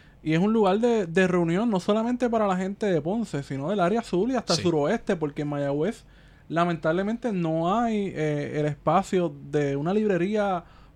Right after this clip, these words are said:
Speaker 1: formal, lo que hay son librerías universitarias, de
Speaker 2: Sí.
Speaker 1: textos universitarios, no una librería que tú puedas ver, eh, las novelas, ver libros de historia,
Speaker 2: Sí.
Speaker 1: no lo hay.
Speaker 2: Y eso, eso es un espacio sumamente importante.
Speaker 1: Ujú.
Speaker 2: O sea,
Speaker 1: Sí.
Speaker 2: ahí es donde es lo que tú dices, ahí es donde la gente se, se reúne, hacen conversaciones y, y, y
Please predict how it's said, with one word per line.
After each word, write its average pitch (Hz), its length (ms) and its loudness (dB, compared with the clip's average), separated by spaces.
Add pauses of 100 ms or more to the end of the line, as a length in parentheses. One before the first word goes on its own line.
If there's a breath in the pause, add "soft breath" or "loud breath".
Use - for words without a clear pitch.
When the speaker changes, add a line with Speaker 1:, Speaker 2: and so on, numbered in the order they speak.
Speaker 1:
formal, 180 440 0
lo 202 100 2
que 151 60 -2
hay 147 80 0
son 202 140 -8
librerías 202 380 -2
universitarias, 185 760 -4
de - 60 -4
Speaker 2:
Sí. 113 100 -4
Speaker 1:
textos 208 260 -4
universitarios, 147 680 -4
no 139 160 -6
una 190 140 -2
librería 202 440 0
que 190 80 -2
tú 151 160 -6
puedas 180 380 -4
ver, 202 260 -4 (560 soft breath)
eh, 143 320 -2
las 147 280 0
novelas, 190 720 2
ver 151 300 2
libros 170 600 2
de 143 80 -2
historia, 214 680 0
Speaker 2:
Sí. 156 100 -6
Speaker 1:
no 156 100 0
lo 160 180 -2
hay. - 160 -10 (600 soft breath)
Speaker 2:
Y 101 160 -4
eso, 120 220 -6
eso 113 280 -10
es 120 60 -4
un 139 60 -4
espacio 147 360 -8
sumamente 151 460 -6
importante. 165 500 -14
Speaker 1:
Ujú. 180 260 -2
Speaker 2:
O - 20 -10
sea, 104 160 -12
Speaker 1:
Sí. 107 80 -6
Speaker 2:
ahí 101 140 -6
es 113 100 -8
donde 143 180 -4
es 131 60 -4
lo 139 100 -4
que 143 60 -6
tú 156 120 -12
dices, 294 220 -12
ahí 95 140 -10
es 101 100 -12
donde 143 340 -4
la 135 140 -4
gente 127 240 -6
se, 120 320 -10
se 104 140 -12
reúne, 131 360 -12
hacen 147 240 -12
conversaciones 131 920 -12
y, 101 80 -16
y, 92 400 -14
y 104 200 -16